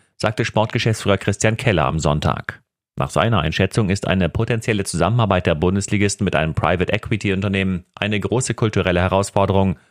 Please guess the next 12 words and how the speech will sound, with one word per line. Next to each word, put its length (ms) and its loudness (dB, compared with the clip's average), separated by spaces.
und 160 2
nicht 240 0
wirklich 320 0
passfähig 540 0
zum 180 0
Wesenskern 520 0
des 140 0
deutschen 300 0
Profifußballs 800 0
als 240 -2
öffentliches 480 -2
Kulturgut. 800 -2